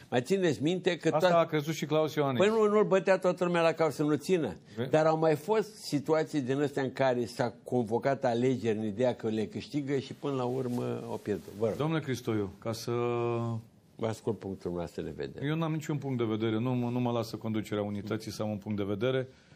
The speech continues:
Speaker 2: Sunt pe die pe asta și, uh, trebuie să fiu înrolat și ascultător. Nu. Uh, o să facem, o să trecem de la
Speaker 1: Ce vreți?
Speaker 2: evenimentele anului la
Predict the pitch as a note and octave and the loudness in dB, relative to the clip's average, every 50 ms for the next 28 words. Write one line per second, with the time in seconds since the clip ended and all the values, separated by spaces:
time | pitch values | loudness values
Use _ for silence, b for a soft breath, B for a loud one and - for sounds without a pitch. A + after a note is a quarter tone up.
0 | b b b - - - A#2+ A2+ G#2 - A2 A#2 A2 G#2 G#2+ C3 C3 A#2 G#2+ G#2 | b b b -16 -10 -8 -6 -6 -4 -2 -2 -2 -2 -2 -2 0 0 0 0 0
1 | A2 A#2 C3 B2+ - A#2+ A2+ - - A#2+ A2+ A2+ A2+ A2 A2 A2 A2 - - A2+ | -2 -4 -4 -4 -4 -6 -6 -4 -4 -2 -2 -2 0 0 -2 -2 -4 -4 -4 -6
2 | A2+ A2 - A#2 G#2 - A#2+ A#2+ A2+ A2+ A2+ A2 A2 A2 A2 b b b b b | -6 -6 -6 -8 -8 -4 -4 -4 -2 -2 -4 -4 -6 -8 -8 b b b b b
3 | b b b A2+ A2 G#2+ A2 A2+ A#2 C3+ C#3 C3+ - - - A#2+ A#2+ A#2 - - | b b b -4 -2 0 0 0 2 0 0 -2 -4 -6 -4 -2 -4 -2 -4 -6
4 | A2+ - - A#2 A#2 - A2 G#2 B2+ D#3+ C3+ G#2+ - - _ _ b b b b | -6 -2 -4 -4 -2 -2 -2 -2 0 -2 -2 -4 -6 -12 _ _ b b b b
5 | b b b - C3 A#2+ A#2+ A#2+ B2 B2+ C3+ - - - D#3 - - D3 C3+ - | b b b -6 -4 -2 0 2 2 0 0 -4 -6 -8 -8 -6 -4 -4 -2 -2
6 | D3 C#3 - E3 E3+ E3+ - E3 D3+ D3 C#3+ - D3 C3+ C3+ C3 - D3+ D#3 D3 | -2 -2 0 -2 -2 0 -2 -2 -2 -2 -2 0 0 0 0 0 -2 -4 -4 -2
7 | - C#3+ C#3 C3+ C#3 C3 C3 C3 B2+ B2+ B2 A#2+ B2 B B B B B - D3 | -2 -2 0 0 2 2 2 4 4 2 2 0 -2 B B B B B -2 -2
8 | B2+ G#2+ A2 A#2+ A#2+ C3 D3+ E3+ D#3+ D3+ D#3 D3 D3 C#3+ C#3+ C#3+ C#3+ C#3+ C#3 C#3 | 0 0 0 -2 0 0 -2 -2 0 0 0 2 2 0 0 0 -2 -2 0 0
9 | C#3 C3+ C3 C3+ C3 C3 C3 B2+ B2+ B2 | 2 2 2 2 4 4 4 2 2 0